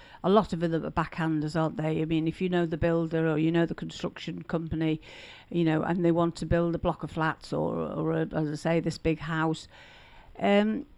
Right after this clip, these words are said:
it's horrible to say, but there are, there are ways of getting round these things. I mean, they're, they're not gods, are they? You know, they're making a decision to change somebody's life, um, for the better, I suppose, you know. W-, what would they rather have?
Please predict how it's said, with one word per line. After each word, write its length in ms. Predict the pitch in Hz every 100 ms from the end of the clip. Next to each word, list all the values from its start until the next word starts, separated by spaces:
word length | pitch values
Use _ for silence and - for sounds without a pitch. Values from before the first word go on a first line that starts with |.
| -
it's 200 | 233 -
horrible 420 | 226 - 269 226
to 140 | 196 180
say, 340 | - 202 190
but 480 | 170 175 - - - -
there 300 | 214 196 196
are, 140 | 202
there 180 | 185 202
are 160 | 202 190
ways 400 | 180 185 180 165
of 80 | 156
getting 320 | 175 - 170
round 320 | 165 165 175
these 200 | 165 160
things. 500 | - 147 143 151 -
I 120 | - 170
mean, 320 | 175 175 175
they're, 160 | 185 -
they're 140 | 214
not 220 | 240 -
gods, 360 | - 175 151 -
are 200 | 165 165
they? 180 | 156 147
You 180 | 156 165
know, 220 | 165 151
they're 160 | 165
making 440 | 175 202 180 175 165 - - - -
a 80 | 175
decision 580 | 170 147 190 185 165 156
to 120 | -
change 420 | - 185 175 180
somebody's 460 | - 175 170 165 160
life, 540 | 165 170 143 - - - - - - -
um, 300 | 165 170 170
for 140 | 156 190
the 100 | 170
better, 560 | 180 208 - 220 156 -
I 100 | 170
suppose, 640 | - 170 175 156 160 160
you 80 | 226
know. 400 | 226 165 165 170 - - - - -
W-, 200 | - 175
what 180 | 190 202
would 120 | 196
they 120 | 190 190
rather 360 | 190 190 185
have? 440 | 170 208 220 185